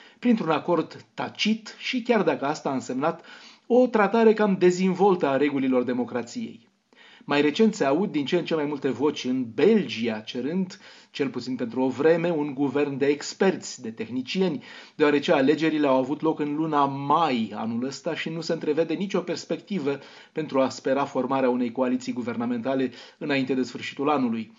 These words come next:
Sigur, suntem departe de situația din două mii unsprezece, două mii doisprezece, când Belgia a stat aproape șase sute de zile fără un guvern.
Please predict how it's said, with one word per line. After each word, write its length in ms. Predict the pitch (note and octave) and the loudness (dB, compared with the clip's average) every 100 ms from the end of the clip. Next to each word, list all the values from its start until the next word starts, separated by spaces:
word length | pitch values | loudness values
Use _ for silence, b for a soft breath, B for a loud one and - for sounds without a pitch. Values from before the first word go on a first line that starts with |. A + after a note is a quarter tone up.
| B B B B | B B B B
Sigur, 280 | - C4 G3+ | -4 2 2
suntem 380 | G#3 F#3+ G3 F#3 | 2 2 2 2
departe 400 | F#3+ G#3 A#3 - | 2 2 2 2
de 80 | D3 | -2
situația 460 | C#3+ C#3+ C#3+ C3+ C#3 | -2 -2 -2 0 -2
din 160 | C3+ | -2
două 200 | C#3+ C#3+ | 2 2
mii 120 | C#3 | 0
unsprezece, 480 | C#3 D#3 C#3 C#3+ C3 | -4 -6 -2 -2 -2
două 200 | B2+ B2+ | -2 0
mii 120 | B2+ | 0
doisprezece, 640 | B2+ C#3+ D3 - D3+ C#3 C#3 | 2 4 2 0 -4 -4 -4
când 240 | C3+ B2 | -4 -2
Belgia 440 | A#2+ C#3+ A#2+ C3 | 0 0 0 0
a 40 | B2 | 0
stat 280 | - C#3 C3+ | -2 -6 -4
aproape 340 | B2+ C3 C3+ | -4 -4 -4
șase 460 | - - C#3+ - C3+ | -4 -2 -2 -2 -8
sute 340 | - E3+ D3+ | -8 -6 -4
de 160 | B2+ B2+ | -4 -4
zile 360 | B2 D#3 C3 | -4 -2 -2
fără 220 | A#2+ C3 | -2 -4
un 220 | B2 B2 A#2+ | -4 -4 -4
guvern. 680 | C3 B2 B2 G#2+ A2+ A2+ | -4 -4 -4 -6 -6 -8